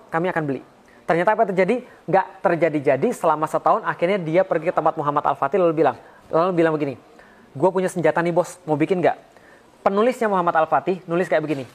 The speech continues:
Al-Fatih langsung berdiri, langsung bilang gini, "Kamu bisa nggak membuat sebuah senjata yang bisa melontarkan proyektil sebesar ini?" Al-Fatih kan jago fisika. Maka dia sudah ngitung, I sama dengan M kali A, impact sama dengan massa kali akselerasi.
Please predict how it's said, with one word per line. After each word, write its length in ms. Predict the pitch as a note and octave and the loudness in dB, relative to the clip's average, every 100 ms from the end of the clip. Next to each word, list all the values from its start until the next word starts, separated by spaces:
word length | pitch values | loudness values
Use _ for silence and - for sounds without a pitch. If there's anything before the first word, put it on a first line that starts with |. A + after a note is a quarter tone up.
| - - | -18 -2
Al-Fatih 400 | D#3+ E3 F#3 G#3 | 0 2 2 2
langsung 240 | F#3+ G3 E3+ | 2 -2 0
berdiri, 320 | D3+ F3 G3 | 0 2 2
langsung 160 | E3 E3 | 0 0
bilang 80 | D3+ | 0
gini, 80 | B2+ - - - | -4 -10 -18 -2
"Kamu 160 | E3 F3+ | 0 2
bisa 160 | F3+ | 2
nggak 160 | F#3+ D#3+ | 0 0
membuat 240 | D#3+ D#3+ | 0 0
sebuah 240 | D#3 D#3 D3+ | 0 -2 0
senjata 240 | D3+ D3 | 0 0
yang 80 | E3+ | 0
bisa 80 | E3+ | -2
melontarkan 400 | D#3+ D3+ D#3+ D#3+ | 2 2 2 0
proyektil 400 | D#3+ D3+ D#3+ D#3 | 2 0 0 -6
sebesar 240 | B2+ C#3+ | -2 -4
ini?" 160 | B2+ A2 _ _ _ _ - | -4 -12 _ _ _ _ -6
Al-Fatih 400 | - D#3+ F#3 A3+ | 0 0 2 2
kan 20 | G#3 | 2
jago 220 | F3 E3 | 2 0
fisika. 400 | D#3+ C#3 A#2 - _ _ _ _ - - D#3 | -4 -4 -4 -6 _ _ _ _ -20 -8 -2
Maka 200 | E3 A3+ | 2 2
dia 80 | A3 | 2
sudah 120 | F#3 | 2
ngitung, 360 | G#3 F#3+ D#3+ - - | 0 -2 -2 -6 -2
I 80 | A3+ | 0
sama 240 | A3 F#3+ | 0 -2
dengan 160 | F#3+ F#3+ | -2 -4
M 100 | G3 F#3 | -4 -2
kali 160 | F3+ E3 | -2 -2
A, 140 | B2+ D3 | -4 -4
impact 280 | D#3 F#3+ | -6 -6
sama 120 | F3 E3 | -6 -6
dengan 160 | F3 | -4
massa 160 | D#3+ F3+ | -4 -4
kali 160 | E3 | -4
akselerasi. 560 | C#3+ - D3+ C#3+ C#3+ | -4 -6 -6 -6 -10